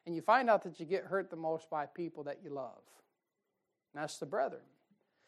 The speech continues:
And that's why your heart has to be right with God before you even attempt to work things out with the brethren. John thirteen thirty-five.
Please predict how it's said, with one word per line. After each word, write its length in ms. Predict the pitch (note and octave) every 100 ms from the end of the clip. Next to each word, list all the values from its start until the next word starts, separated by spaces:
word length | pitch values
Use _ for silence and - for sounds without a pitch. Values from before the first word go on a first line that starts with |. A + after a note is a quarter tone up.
| _ _
And 100 | D3+
that's 220 | G3 B3 A3
why 160 | G3
your 160 | F#3+ G3+
heart 240 | A3+ C4+
has 180 | A#3 G#3+
to 40 | G#3+
be 140 | F#3+
right 260 | F#3 F#3+ F3
with 160 | D#3+
God 340 | D#3+ F3+ F#3+ E3+
before 300 | D#3 - F#3
you 160 | E3
even 220 | F#3+ E3+ D3
attempt 500 | - - A3+ F3+ -
to 80 |
work 260 | D#3 D#3+ D#3
things 260 | E3+ D#3 E3
out 160 | D#3
with 60 | D#3
the 60 |
brethren. 360 | D3 D3+ C3+ C3
John 200 | D#3+ D#3+
thirteen 400 | E3+ E3 - F3
thirty-five. 560 | F3+ F#3 F#3 A#2+ G2+